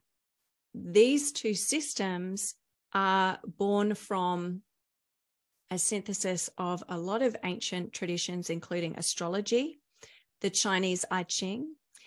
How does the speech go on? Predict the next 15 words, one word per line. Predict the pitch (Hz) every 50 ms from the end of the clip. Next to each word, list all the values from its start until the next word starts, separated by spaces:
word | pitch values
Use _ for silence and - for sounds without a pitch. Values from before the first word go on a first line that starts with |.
| - _ _ _ _
the | - 196 190 185 185
Hindu, | 175 - - - 226 226 226 226 214 220 214 196 202 190 190 202 202 - - _ _ _ _ _ _ _ _ _ _ _ _ _ _ -
uh, | 190 185 180 180 175 175 175 175 170 170 165 -
chakra | - - - 208 190 196 - 233 220
system, | - - 226 220 - - 262 269 277 262
the | -
Kabbalah | - - 202 - - 170 170 180 190 214 220
chakra | 220 - - 208 208 - - 226
system. | 220 - 220 226 - - 240 254 285 302 302 - _ _ _ - - - - - - - _ _ _ -
And | - 233 233 233 - -
also | 233 233 262 330 359 339 - - - 202 196 185 185 196 202 190 - -
woven | - 190 190 214 220 214 214 220 233
into | 269 311 294 - 214
that | 196 196 185 180 180 185 - _ _ -
is | 202 190 190 190 190 190 185 - -